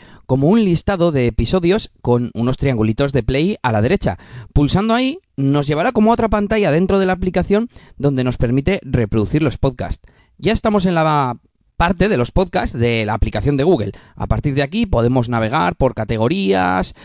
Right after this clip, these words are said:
suscribirnos, que es lo más importante, podemos buscar podcasts, escuchar podcasts, como no, etcétera. También, mm, esta parte de la aplicación, es que no sé cómo llamarlo, esta aplicación de podcast,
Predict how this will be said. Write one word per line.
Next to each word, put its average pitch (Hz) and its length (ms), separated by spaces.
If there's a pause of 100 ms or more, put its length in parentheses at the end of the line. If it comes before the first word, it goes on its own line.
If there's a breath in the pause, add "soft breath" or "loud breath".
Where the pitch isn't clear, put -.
(220 loud breath)
suscribirnos, 104 840
que 139 80
es 120 40
lo 123 80
más 120 120
importante, 180 880 (360 loud breath)
podemos 131 440
buscar 113 400
podcasts, 185 680
escuchar 123 580
podcasts, 135 420
como 123 180
no, 156 460
etcétera. 113 500 (400 loud breath)
También, 160 840
mm, 113 40
esta 131 220
parte 139 220
de 170 80
la 175 80
aplicación, 208 680
es 135 80
que 113 100
no 117 60
sé 110 80
cómo 117 160
llamarlo, 151 320
esta 135 200
aplicación 151 580
de 208 80
podcast, 277 500